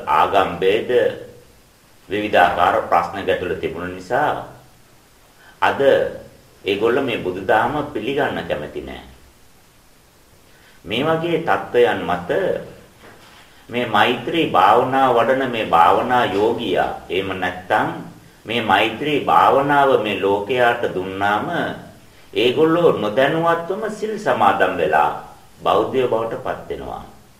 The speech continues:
එහෙනම් අපි මේ මෛත්‍රී භාවනාව කරනකොට සියලු සත්වයෝ සුවපත්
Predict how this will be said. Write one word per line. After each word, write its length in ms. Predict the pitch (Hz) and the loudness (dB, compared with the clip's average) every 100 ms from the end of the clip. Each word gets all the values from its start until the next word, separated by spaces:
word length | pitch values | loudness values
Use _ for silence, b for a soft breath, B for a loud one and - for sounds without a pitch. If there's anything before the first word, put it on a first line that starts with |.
| - - - _ _ _ _ _ b b b b b b b | -20 -20 -20 _ _ _ _ _ b b b b b b b
එහෙනම් 320 | 92 107 131 127 | -2 0 0 0
අපි 300 | 92 - 170 | -4 -2 -2
මේ 200 | 175 156 | -2 -2
මෛත්‍රී 460 | 113 110 104 107 98 | -2 -2 -4 -6 4
භාවනාව 500 | 92 90 - 90 87 | 6 6 4 4 2
කරනකොට 560 | 85 90 95 - 120 170 165 131 - - - - - - b b - | 2 -2 -2 -4 -4 0 2 2 0 -8 -20 -20 -20 -20 b b -16
සියලු 360 | 117 135 139 | -2 2 2
සත්වයෝ 640 | 123 110 98 - 113 110 98 | 0 0 0 -2 -2 0 0
සුවපත් 540 | - 107 107 - 92 | 0 -2 0 2 0